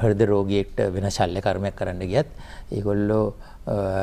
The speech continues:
ට විශේෂයෙන් පරීක්ෂා කරලා බලනවා මොකද්ද මේ ඇති වෙන්න පුළුවන් අවදානම. මොකද ඒගොල්ලන්ගේ අවදානම ඊට වඩා වැඩි. ඒ වගේම අවදානමක් තමයි, අ, තියෙන්නේ. නමුත් ඒක ඊටත් වඩා පොඩක් වැඩි දැන් මේ, මේ පේන තත්ත්වයක් එක්ක. එතකොට, අ,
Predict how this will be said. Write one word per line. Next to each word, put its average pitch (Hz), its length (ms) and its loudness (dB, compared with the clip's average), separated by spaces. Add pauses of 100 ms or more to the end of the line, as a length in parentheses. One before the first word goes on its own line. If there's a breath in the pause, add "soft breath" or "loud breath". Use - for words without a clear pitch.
(320)
ට - 40 0
විශේෂයෙන් 113 560 2
පරීක්ෂා 95 420 -2
කරලා 98 220 0
බලනවා 95 340 -2
මොකද්ද 101 460 0
මේ 117 280 2
ඇති 101 180 -4
වෙන්න 101 140 0
පුළුවන් 127 200 2
අවදානම. 120 340 2
මොකද 98 120 2
ඒගොල්ලන්ගේ 101 300 2
අවදානම 98 380 0
ඊට - 80 -2
වඩා 139 200 0
වැඩි. 127 300 2 (720 loud breath)
ඒ 120 360 6
වගේම 110 400 4
අවදානමක් 104 540 2 (100)
තමයි, 107 420 0 (320 loud breath)
අ, 107 840 -6 (100)
තියෙන්නේ. 107 320 4
නමුත් 110 200 2
ඒක 107 260 0
ඊටත් 104 220 -4
වඩා 104 120 2
පොඩක් 98 280 0
වැඩි 98 300 2
දැන් 98 200 2
මේ, 95 260 -2
මේ 98 180 -4
පේන 92 280 -2
තත්ත්වයක් 95 460 -2
එක්ක. 107 180 0 (640 loud breath)
එතකොට, 117 360 0
අ, 139 140 8